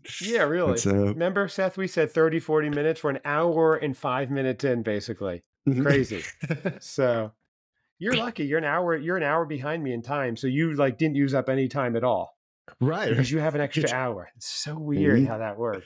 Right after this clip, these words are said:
Speaker 2: That's wild.
Speaker 1: I don't know, what am I gonna
Speaker 2: Well,
Speaker 1: do with
Speaker 2: se-
Speaker 1: that extra hour? <laughs>
Speaker 2: Seriously. Wait for The Simpsons to come on. That's all. <laughs> So, Seth,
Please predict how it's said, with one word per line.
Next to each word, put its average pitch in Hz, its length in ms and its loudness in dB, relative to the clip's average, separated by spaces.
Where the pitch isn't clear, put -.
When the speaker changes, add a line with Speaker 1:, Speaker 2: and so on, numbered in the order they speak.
Speaker 2:
That's 131 200 -8
wild. 120 280 0
Speaker 1:
I - 40 -2
don't 170 80 2
know, 160 60 2
what 135 80 0
am 151 60 0
I 143 60 0
gonna 117 140 0
Speaker 2:
Well, 175 100 6
Speaker 1:
do 127 80 2
with 170 160 0
Speaker 2:
se- 90 100 -2
Speaker 1:
that 92 80 -2
extra 98 300 -6
hour? 98 260 -2
<laughs> - 140 -12
Speaker 2:
Seriously. 165 640 -2
Wait 160 180 0
for - 80 -6
The 160 100 -8
Simpsons 208 440 -4
to - 80 -10
come 120 240 -4
on. 92 160 -2
That's 190 200 2
all. 117 200 0
<laughs> 190 120 0
So, 196 140 4
Seth, 208 340 0